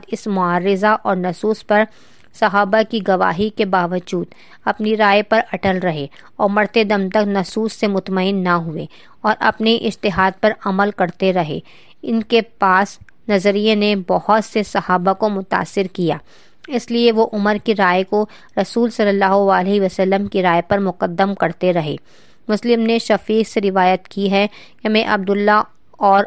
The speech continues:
ابو عباس کے پاس بیٹھا تھا۔ ابو موسیٰ نے کہا، "اے ابو عبد الرحمن، اس مسئلے میں آپ کا کیا نظریہ ہے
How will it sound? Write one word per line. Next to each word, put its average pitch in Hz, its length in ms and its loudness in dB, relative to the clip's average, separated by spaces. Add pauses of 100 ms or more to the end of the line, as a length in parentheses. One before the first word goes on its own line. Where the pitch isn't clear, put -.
(120)
ابو 196 320 2
عباس 175 460 0
کے 214 140 0
پاس 190 440 -2
بیٹھا 175 280 0
تھا۔ 156 220 -10 (500)
ابو 226 280 2
موسیٰ 214 380 0
نے 214 140 0
کہا، 190 340 2 (360)
"اے - 180 4
ابو 208 420 0
عبد 196 280 0
الرحمن، 190 560 0 (300)
اس 226 140 -8
مسئلے 214 340 0
میں 220 180 0 (100)
آپ 180 240 2
کا 208 200 2
کیا 196 220 2
نظریہ 185 460 0
ہے 190 280 2